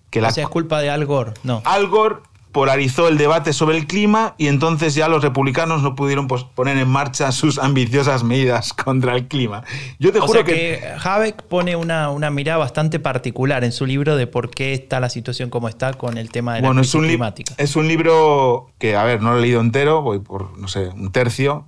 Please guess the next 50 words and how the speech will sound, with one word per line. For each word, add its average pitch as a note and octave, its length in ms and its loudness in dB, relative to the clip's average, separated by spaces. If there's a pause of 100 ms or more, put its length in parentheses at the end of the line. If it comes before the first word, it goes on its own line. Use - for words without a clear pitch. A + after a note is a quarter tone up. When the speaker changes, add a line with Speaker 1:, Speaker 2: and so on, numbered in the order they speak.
(120)
Speaker 1:
eh, E2+ 160 -14
poco G2+ 140 -6
a G2+ 80 -2
poco, G2+ 340 -4
encima G2 260 -6
es G2 100 -8
en G2 40 -4
alemán, G#2+ 360 -2
obviamente, A2 440 -2
entonces G2+ 300 -6
me, G2 180 -6
me G2 140 -12
cuesta A#2 320 -4
más, D#3+ 280 -2 (520)
pero B2 380 4
veo D#3 160 4
muchas D#3 260 0
preguntas D#3 520 0
y B2 60 2
muy C3 120 4
pocas A#2+ 240 0
respuestas. G#2 460 -4
El B2 100 0
tipo D3+ 300 0
parece C3+ 240 0
un D3 80 2
comentarista, B2 680 0
¿no? C#3+ 140 -2
Como A2 160 -2
si G#2 80 -4
fuese B2 220 -2
un B2 100 2
analista A2+ 640 0
político, G#2+ 560 -2
y G#2 80 -6
no C#3 120 2
eres D3 200 0
un A#2+ 60 2
analista G#2+ 360 -2
político, F#2+ 400 -6
podrías G2+ 220 0
Speaker 2:
Bueno, E3 100 4
es E3 80 0
filósofo, D#3+ 640 -2
¿no? D#3+ 240 -6
Speaker 1:
Ya, C3 180 0
pero G#2 140 -2
podía A2+ 240 0
ser B2+ 140 -2
canciller, A#2+ 600 -2